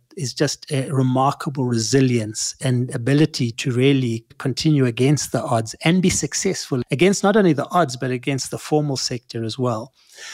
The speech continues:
And I just think that there's a huge way of transforming our economy by liberating the sector.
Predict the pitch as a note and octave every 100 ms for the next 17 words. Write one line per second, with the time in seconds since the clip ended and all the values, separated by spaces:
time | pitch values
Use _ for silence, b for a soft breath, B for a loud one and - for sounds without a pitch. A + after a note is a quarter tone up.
0 | B B B - E3+ F#3+ G#3+ - F#3 E3+
1 | E3+ D3+ - D3+ C#3+ B2+ C#3+ C3 C#3 -
2 | - - F3+ E3 D#3+ D3 C3 - D3+ C3
3 | C3 B2+ A#2 - - C3+ C3 - F3 E3
4 | D3+ C#3 C3 B2 - C#3 A#2+ A#2 A2 B2+
5 | - B B B B _ - C3 B2+ B2
6 | C#3 B2+ C3+ C3 C3+ C#3+ B2+ B2 - A#2+
7 | A#2 A2 - A2 - - C3